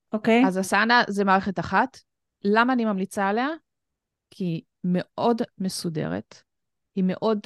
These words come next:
Speaker 2: נוחה לתפעול והיא מאוד נוחה ללמידה. המטרה
Speaker 1: אוקיי.
Speaker 2: שלנו היא לא לקחת מערכת שיהיה לנו עכשיו קשה ללמוד וקשה להבין מה הולך בכל מסך, אלא שאנחנו יכולים להיכנס אליה, ואפילו ברמה של להתחיל לרשום רק את המשימות שרצות לנו בראש,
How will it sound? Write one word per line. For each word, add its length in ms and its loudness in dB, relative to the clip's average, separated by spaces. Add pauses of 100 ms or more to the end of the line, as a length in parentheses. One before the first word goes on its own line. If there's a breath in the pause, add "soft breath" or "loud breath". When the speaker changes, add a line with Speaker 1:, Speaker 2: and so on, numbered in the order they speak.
(140)
Speaker 2:
נוחה 440 -2
לתפעול 460 -2
והיא 120 2
מאוד 300 0
נוחה 440 -4 (180)
ללמידה. 720 -2 (960)
המטרה 280 2
Speaker 1:
אוקיי. 100 6
Speaker 2:
שלנו 260 0
היא 100 -4
לא 140 2
לקחת 380 0
מערכת 320 0
שיהיה 160 -4
לנו 200 -2
עכשיו 280 -4
קשה 340 0
ללמוד 360 2
וקשה 340 -2
להבין 440 0
מה 120 2
הולך 260 2
בכל 260 -2
מסך, 520 -2 (800)
אלא 100 2
שאנחנו 360 -4
יכולים 280 -4
להיכנס 480 -2
אליה, 200 2 (580)
ואפילו 340 -2
ברמה 320 4
של 140 -2
להתחיל 340 0
לרשום 280 0
רק 140 -4
את 80 -10
המשימות 480 -2
שרצות 380 -2
לנו 220 0
בראש, 540 0